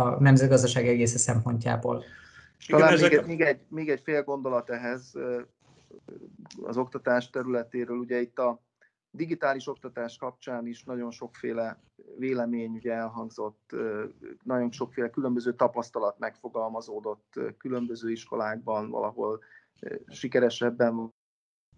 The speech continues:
Speaker 2: A pandémia elmúlásával, amit reményeink szerint azért vissza tudunk állni majd ugye sok szempontból a normál kerékvágásba. Mi kell ahhoz, hogy azokról a területekről, ahol pozitívak voltak a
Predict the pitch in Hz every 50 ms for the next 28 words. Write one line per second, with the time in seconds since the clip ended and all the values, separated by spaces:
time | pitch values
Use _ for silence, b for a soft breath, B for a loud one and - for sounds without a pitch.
0 | _ _ _ - - _ 165 170 180 185 160 151 139 135 127 127 123 123 117 117
1 | 113 113 117 _ _ _ _ _ _ _ _ - _ _ _ _ _ _ - 139
2 | 131 127 120 120 120 120 _ _ _ _ - 143 143 131 131 131 123 120 117 113
3 | 113 117 - - 123 117 117 117 110 113 117 117 113 131 131 123 123 120 117 107
4 | 107 - 110 - - - 120 120 117 113 113 - _ - _ _ - _ _ _
5 | _ _ - - - 110 113 117 113 - - - - - - - - - - -
6 | - - 120 120 123 123 - 113 104 - 113 117 113 113 110 120 117 113 113 110
7 | 110 110 107 107 110 110 113 107 113 110 - - 113 110 - - 110 107 107 120
8 | 110 107 113 110 110 113 120 120 117 113 110 104 104 107 - _ _ _ - -
9 | 127 120 117 107 _ 123 113 113 120 120 120 123 120 135 139 147 _ _ _ _
10 | _ _ _ _ _ _ _ _ _ _ - 170 208 208 208 - 175 151 135 127
11 | 127 123 117 117 117 - 143 151 175 190 202 202 - - _ _ - 127 127 120
12 | 120 _ _ - 151 170 160 151 156 143 117 _ _ - 135 131 127 120 117 -
13 | _ 135 127 131 131 127 123 127 131 120 _ - 120 120 110 107 113 117 117 _
14 | 139 131 123 127 _ - 123 117 120 117 113 _ - 123 117 113 _ 107 _ -
15 | 110 107 -